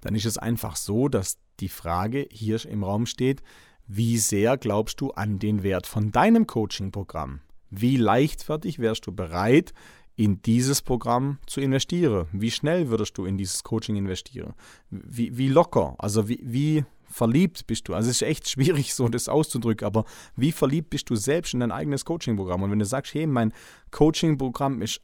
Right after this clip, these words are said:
einfach nur der Hammer, das verändert Leben, das hat so viel bewegt schon bei meinen bestehenden Kunden und ich weiß, dass es unterlassene Hilfeleistung ist, dass ich nicht mehr Leute davon, äh,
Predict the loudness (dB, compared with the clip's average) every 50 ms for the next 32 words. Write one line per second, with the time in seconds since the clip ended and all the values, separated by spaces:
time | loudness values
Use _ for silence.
0 | _ 0 2 4 4 2 2 0 -2 -4 -4 -6 -10 -2 2 4 6 6 8 6
1 | 6 4 4 2 0 0 0 0 0 0 -2 -2 -2 -2 -2 0 2 2 2 2
2 | 2 2 2 2 2 2 0 0 -2 -4 -4 -6 -8 -8 -6 -4 -2 -2 -4 -4
3 | -2 0 0 0 0 -2 -8 -18 -6 -2 -2 0 2 2 2 2 0 0 0 0
4 | 2 2 2 2 2 2 2 2 2 0 -2 -2 -4 -6 -4 -2 -2 0 0 -2
5 | -2 0 0 2 2 4 4 2 0 0 -4 -12 -20 -20 -10 -4 -2 0 2 4
6 | 4 6 6 4 4 2 0 -2 -2 -2 -2 -4 -2 -2 0 0 0 0 0 -2
7 | 0 4 4 4 4 4 2 0 0 0 -2 -2 -4 -4 -6 -6 -6 -6 -8 -6
8 | -6 -6 -4 0 4 6 6 6 6 2 0 0 2 2 2 2 2 0 -2 -4
9 | -6 -6 -4 -2 0 2 2 0 0 -4 -10 _ _ _ _ _ _ -16 -8 -4
10 | -2 -2 -2